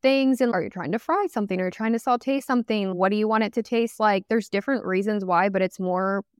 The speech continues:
cooking based versus health based. Like, it's all oil. Most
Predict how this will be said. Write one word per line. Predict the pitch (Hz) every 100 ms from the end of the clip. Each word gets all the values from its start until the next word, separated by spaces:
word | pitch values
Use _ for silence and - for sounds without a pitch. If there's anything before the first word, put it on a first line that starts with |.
| _ _ -
cooking | - - 247 269 254
based | - 285 302 -
versus | 190 190 190 180
health | 185 175 -
based. | - -
Like, | - 202
it's | 196
all | 208 202 185 - _ _ _ _ -
oil. | 165 - 160 196 220
Most | 185 190 196 214 240 - -